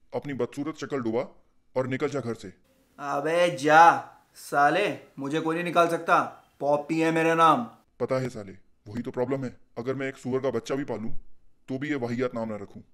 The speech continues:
Speaker 2: साले, जूता निकाल के मारूंगा।
Speaker 1: चल साले, निकल कन्फेशन रूम से।
Speaker 2: चल।
Speaker 1: चल साले।
Speaker 2: चल साले, मुझे बात नहीं करनी तेरे से।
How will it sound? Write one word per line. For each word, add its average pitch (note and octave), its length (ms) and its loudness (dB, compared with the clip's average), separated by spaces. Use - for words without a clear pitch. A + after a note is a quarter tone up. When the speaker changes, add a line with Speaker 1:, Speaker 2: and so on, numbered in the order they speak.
Speaker 2:
साले, D#3 420 -4
जूता F3+ 580 -2
निकाल F3+ 260 4
के E3+ 80 0
मारूंगा। D#3+ 400 2
Speaker 1:
चल D3+ 120 0
साले, A#2 260 -4
निकल B2+ 220 -4
कन्फेशन B2 300 -8
रूम G#2+ 160 -10
से। - 140 -20
Speaker 2:
चल। - 260 6
Speaker 1:
चल E3 120 0
साले। - 260 -16
Speaker 2:
चल B3 160 10
साले, C#3 280 2
मुझे C#3 140 -2
बात C#3+ 160 6
नहीं D#3 100 0
करनी D#3+ 120 -2
तेरे D3 160 -2
से। B2+ 100 -6